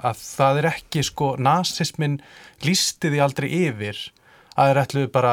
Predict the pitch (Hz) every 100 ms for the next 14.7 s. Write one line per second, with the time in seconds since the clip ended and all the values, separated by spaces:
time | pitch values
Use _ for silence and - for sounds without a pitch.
0 | 120 131 143 - 143 120 123 127 127 117
1 | 151 139 135 - 131 120 120 123 - 120
2 | 117 - 135 143 143 123 117 139 - 131
3 | - - 110 135 135 120 117 123 110 90
4 | 90 - - 117 135 135 135 - 127 -
5 | - 135 127 127 120 123 104 92 - -
6 | - - _ 104 113 110 113 113 - 117
7 | 143 117 123 - 139 - 123 147 131 113
8 | 95 95 - _ - - - - - _
9 | 120 120 123 123 127 160 - - 160 143
10 | _ _ _ _ _ _ _ _ _ -
11 | - 123 127 127 156 175 - - - 147
12 | 143 151 143 147 143 - 120 - 113 143
13 | _ _ _ _ _ _ _ - 127 143
14 | _ 139 131 - 120 - -